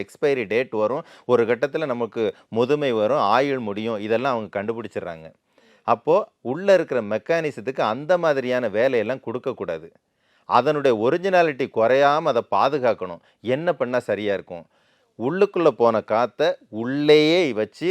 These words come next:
ரொட்டேட் பண்ணி, ரொட்டேட் பண்ணி உள்ள இருக்கிற சிஸ்டத்தையும் கேடு பண்ணாம, உள்ள இருக்கிற ஆன்மாவையும் கேடு பண்ணாம வாழ தெரிஞ்சவங்களுக்கு பேர் தான் சித்தர்கள். அதுதான் அவங்களுக்கு உணவு. நீங்க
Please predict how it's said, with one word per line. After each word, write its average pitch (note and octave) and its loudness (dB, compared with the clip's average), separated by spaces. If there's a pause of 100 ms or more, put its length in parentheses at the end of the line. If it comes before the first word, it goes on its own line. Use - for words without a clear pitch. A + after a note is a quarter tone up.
(100)
ரொட்டேட் A2+ 0
பண்ணி, A#2 -6
ரொட்டேட் G#2 -8
பண்ணி C3+ -8 (120)
உள்ள C3 -10
இருக்கிற A#2 -2 (120)
சிஸ்டத்தையும் C3+ -6
கேடு A#2 0
பண்ணாம, G2+ -6 (100)
உள்ள A#2 -8
இருக்கிற A#2 0 (480)
ஆன்மாவையும் C3+ 2
கேடு A#2+ 2
பண்ணாம A2+ -4
வாழ G#2+ 2 (120)
தெரிஞ்சவங்களுக்கு G2 -8
பேர் G2 -2
தான் B2+ -6
சித்தர்கள். G#2+ -4
அதுதான் G2+ -2
அவங்களுக்கு G2 -8
உணவு. E2+ -12 (840)
நீங்க B2 -2